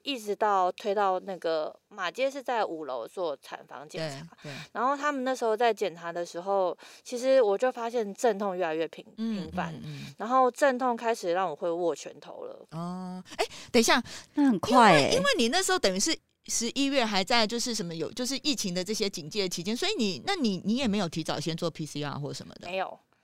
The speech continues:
Speaker 1: 没有，都没有，所以那就是很痛苦的开始，
Speaker 2: 嗯。
Speaker 1: 就是我已经在握拳了，
Speaker 2: 对。
Speaker 1: 就是因为其实大家都说我耐痛人，呃，程度算比较高一点点，
Speaker 2: 嗯，嗯，嗯。
Speaker 1: 然后其实我已经在握拳的状态下的时候，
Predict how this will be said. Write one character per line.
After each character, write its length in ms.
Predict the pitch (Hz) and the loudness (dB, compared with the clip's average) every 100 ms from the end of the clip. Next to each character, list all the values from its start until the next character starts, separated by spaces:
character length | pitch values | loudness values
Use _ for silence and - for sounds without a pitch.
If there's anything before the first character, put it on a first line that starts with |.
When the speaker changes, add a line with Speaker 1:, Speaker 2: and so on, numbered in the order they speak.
| _ _ 208 | _ _ -12
Speaker 1:
没 80 | |
有， 80 | 180 | -8
都 160 | 175 190 | -4 -4
没 140 | 175 | -4
有， 180 | - - _ - | -8 -12 _ -20
所 160 | - 302 | 0 2
以 60 | 285 | 4
那 160 | 294 | 4
就 160 | 269 233 | 4 0
是 80 | 220 | -2
很 100 | 220 | -6
痛 220 | 220 180 | -4 -6
苦 140 | - | -8
的 100 | 110 | -12
开 180 | - - | -12 -12
始， 180 | - - - _ | -12 -16 -18 _
Speaker 2:
嗯。 100 | 180 | -10
Speaker 1:
就 60 | 165 | -8
是 320 | 202 294 269 | -4 0 2
我 180 | 208 226 | 6 6
已 40 | |
经 120 | 220 220 | 4 2
在 140 | 208 | 4
握 200 | 214 185 | 4 2
拳 240 | - 190 - | -2 -12 -16
了， 160 | - - | -16 -8
Speaker 2:
对。 120 | 208 | -6
Speaker 1:
就 60 | 147 | -4
是 120 | 320 | 0
因 60 | |
为 80 | 359 | 0
其 160 | - 208 | 2 2
实 40 | |
大 80 | 208 | 4
家 140 | 208 | 4
都 100 | 208 | 4
说 160 | 208 202 | 2 -2
我 160 | 190 175 | -2 -4
耐 200 | 202 175 | -4 -4
痛 180 | 190 160 | -6 -12
人， 100 | - _ _ - | -14 _ _ -2
呃， 200 | 185 160 | 0 0
程 260 | - 160 | -4 -8
度 160 | 165 185 | -4 -4
算 380 | - 190 165 - _ - | -2 -2 -2 -10 _ -20
比 100 | 175 | -4
较 160 | 185 170 | -2 0
高 260 | 175 156 | -2 -2
一 140 | - 226 | -2 -2
点 100 | 175 196 | -2 -4
点， 120 | 185 | -4
Speaker 2:
嗯， 40 | - | -4
嗯， 200 | 190 165 | -6 -8
嗯。 80 | 170 - | -10 -10
Speaker 1:
然 120 | 196 | -4
后 340 | 233 226 214 208 - - - - | 2 4 4 0 -8 -20 -20 -20
其 160 | - 262 | -10 0
实 120 | 285 | 4
我 120 | 262 | 6
已 40 | 196 | 4
经 160 | 214 | 2
在 160 | 220 220 | 2 4
握 200 | 226 208 | 6 4
拳 180 | - 160 | 0 -6
的 120 | 151 | -6
状 240 | 151 185 | -4 -4
态 180 | 180 185 | -4 -8
下 220 | 170 180 | -6 -6
的 60 | 160 | -6
时 120 | 160 | -8
候， 320 | 160 156 147 | -4 -4 -4